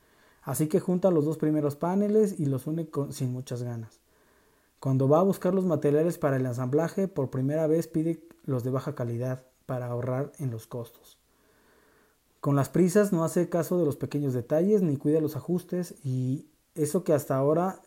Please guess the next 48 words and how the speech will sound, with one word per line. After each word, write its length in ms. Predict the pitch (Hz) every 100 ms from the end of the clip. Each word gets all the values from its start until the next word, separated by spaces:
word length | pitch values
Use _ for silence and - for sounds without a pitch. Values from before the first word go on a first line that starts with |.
| _
eran 280 | - 156 160
casi 280 | 156 156 160
una 240 | 156 156
obsesión 400 | 151 139 - 156
para 260 | 143 131 113
él. 180 | 113 110 _ _ _ _ _ -
Finalmente 560 | 131 143 170 180 175
termina 400 | - 127 131 127
la 160 | 120 113
casa. 320 | 123 - - _ -
Nadie 220 | 123 143
lo 140 | 131 123
nota, 400 | 131 131 151 160 - _ _ _
pero 140 | 151
él 80 | 160
sabe 300 | 160 185 185
que 160 | 156 143
comparado 520 | 139 127 135 143 190
con 120 | 196
el 80 | 156
resto 240 | 143 143
de 60 | 160
su 120 | 135
producción, 560 | 135 127 120 156 180 214 - _ _
es 120 | 180
un 80 | 208
trabajo 320 | 196 175 160
muy 160 | 180 175
pobre 340 | 170 156 156
y 40 | 156
descuidado. 640 | 139 - 135 147 151 139 _ _ _ _ _ _ -
Sin 200 | - 143
perder 420 | 151 143 160 190 -
un 160 | 156
instante, 600 | 160 156 165 156 156 185 -
va 160 | 143 151
a 60 |
ver 160 | 151 160
al 80 | 160
empresario 580 | 143 131 - 156 180 170
para 180 | 143
decirle 380 | 131 127 151 156
que 100 | 151
la 120 | 127
casa 260 | 131 143 156
ya 100 | 131
está 180 | 117 123
lista. 300 | 120 -